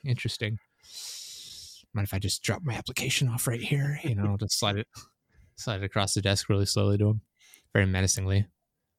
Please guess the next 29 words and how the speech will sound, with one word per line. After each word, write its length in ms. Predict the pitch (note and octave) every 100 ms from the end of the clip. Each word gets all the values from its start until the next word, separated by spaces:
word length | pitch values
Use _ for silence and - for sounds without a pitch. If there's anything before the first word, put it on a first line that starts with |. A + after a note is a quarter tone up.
| -
Um, 340 | G#2 F#2 F#2+ F#2
<laughs> 1600 | - - - - - - - - - - - - - _ _ -
but 100 | G2
yeah, 140 | G2 F#2
we'll, 260 | G2+ F#2+ F#2+
we'll 80 |
see 120 | G2+ G#2+
how 80 |
that 160 | F#2 F#2
goes. 220 | F#2 F2+
I 40 | F#2
haven't 160 | F#2+
been 100 | F#2
given 180 | F#2+ F#2
a 40 |
start 300 | F#2 - F#2+
date 160 | - F#2+
or 60 | F#2+
anything. 340 | F#2+ F#2+ F#2+
She 140 | - G#2
just 160 | F#2+ -
said 160 | G#2
she 100 | -
was 60 | G2+
gonna 180 | G2 F#2+
call 280 | G#2 F#2+ F#2
her 80 | G#2
boss 300 | G2+ G2 -
and 220 | G2 G2